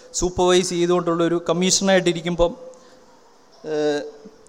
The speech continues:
ദാനിയേലിനെതിരെ ഈ മറ്റുള്ള കമ്മീഷണേഴ്സ്, ഏഹ്, പല കാര്യങ്ങളും, ഏഹ്, ചെയ്തു. കാരണം എന്താണെന്ന് ചോദിച്ചാൽ അതിൻ്റെ മൂന്നാമത്തെ വാക്യത്തിൽ, he, because he was, ഏഹ്, എന്നാൽ ദാനിയേൽ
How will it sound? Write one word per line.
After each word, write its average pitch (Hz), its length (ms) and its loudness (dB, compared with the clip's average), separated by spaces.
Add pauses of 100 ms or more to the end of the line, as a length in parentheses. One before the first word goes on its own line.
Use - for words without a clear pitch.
(240)
ദാനിയേലിനെതിരെ 185 720 6 (340)
ഈ - 20 -4 (340)
മറ്റുള്ള 180 420 6
കമ്മീഷണേഴ്സ്, 170 600 -2 (2000)
ഏഹ്, 147 360 2
പല 170 100 4 (120)
കാര്യങ്ങളും, 165 420 4 (680)
ഏഹ്, 147 320 -4 (220)
ചെയ്തു. 156 260 0 (200)
കാരണം 196 360 6 (180)
എന്താണെന്ന് 175 400 0
ചോദിച്ചാൽ 170 240 2
അതിൻ്റെ 165 220 0
മൂന്നാമത്തെ 175 480 2
വാക്യത്തിൽ, 156 380 2 (260)
he, 185 140 -4 (340)
because 190 300 0 (100)
he 170 140 -8
was, 185 120 0 (840)
ഏഹ്, 147 260 -2 (800)
എന്നാൽ 185 180 2 (120)
ദാനിയേൽ 190 340 4